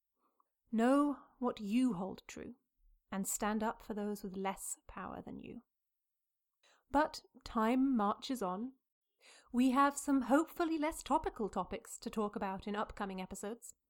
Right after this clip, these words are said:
On the next episode, two weeks hence on January twenty-seventh, we'll be discussing new media. If you want to prepare in advance, one of the tentpoles for that episode is the interactive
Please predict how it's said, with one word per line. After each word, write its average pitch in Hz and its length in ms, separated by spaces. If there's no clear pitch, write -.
On 240 160
the 240 60
next 269 380
episode, 214 500
two 247 240
weeks 233 220
hence 208 320
on 214 100
January 202 520
twenty-seventh, 208 680
we'll 254 180
be 330 80
discussing 262 560
new 202 520
media. 247 420
If 320 240
you 311 80
want 247 200
to 233 60
prepare 208 420
in 220 100
advance, 233 600
one 254 180
of 311 80
the 294 80
tentpoles 226 560
for 190 60
that 214 260
episode - 480
is 220 140
the - 180
interactive 320 600